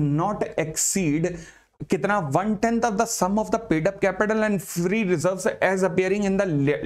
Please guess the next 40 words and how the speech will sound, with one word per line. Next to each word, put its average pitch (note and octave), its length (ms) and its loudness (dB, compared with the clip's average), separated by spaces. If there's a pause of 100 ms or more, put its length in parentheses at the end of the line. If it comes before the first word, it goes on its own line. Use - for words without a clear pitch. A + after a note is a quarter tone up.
(140)
latest D#3 400 0
audited F3 500 0
financial C#3+ 420 0
statement। - 480 -4 (320)
तो G#3+ 60 0 (140)
डिविडेंड G3 440 2
के A#3 100 4
रूप F#3+ 260 -2
में G#3+ 160 2
जो G#3+ 80 4 (220)
आप G3+ 220 0
निकालना D#3+ 680 0
चाह D#3+ 260 0
रहे D3 320 0
हो, C#3 420 0 (300)
दोबारा D3 300 2
बोलता C3 300 0
हूं, A#2 180 -2 (400)
डिविडेंड F#3+ 500 2
के G#3 60 2
रूप F#3+ 260 0
में G3 160 0
जो F#3 80 0
आप F3+ 220 0
निकालना D3+ 580 0
चाह D3 200 0
रहे C#3+ 260 2
हो C3+ 420 0 (200)
वो E3+ 80 0
कितना G#3 300 -2
हो G#3 180 0
सकता G3+ 340 -2
है? G3 160 0
मैक्सिमम, E3+ 1040 0 (380)
मैक्सिमम, D#3+ 760 0 (120)
सेकंड F#3 280 0
रूल F3 200 0
क्या F3 140 0
कहता D#3 260 0
है? D3 380 -2